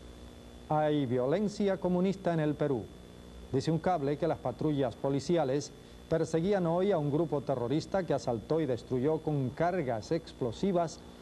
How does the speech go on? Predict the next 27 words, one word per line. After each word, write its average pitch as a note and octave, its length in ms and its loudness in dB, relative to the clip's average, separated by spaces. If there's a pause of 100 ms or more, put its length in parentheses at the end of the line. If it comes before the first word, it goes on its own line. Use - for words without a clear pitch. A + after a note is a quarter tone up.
(120)
un F3+ 200 4
puesto D#3+ 500 0 (180)
policial D#3+ 760 2 (260)
de B2+ 140 2
una E3 180 2
ciudad C#3+ 380 0
andina C3+ 420 2
en F3+ 80 2
el D#3 160 2
departamento C3 880 0
de C3+ 240 2
Ayacucho. C3+ 800 0 (520)
El C3+ 120 4
ataque C#3 360 0
ocurrió D3 540 2
en G3 100 2
San C#3 240 -2
José A#2 380 -2
de A2 160 -2
Cese, F3+ 560 0 (400)
veinticuatro D#3+ 960 0
horas D#3+ 380 0
después F3 500 -2
que D#3+ 140 0
un D3+ 140 2
guardia B2 440 0
republicano D3 800 0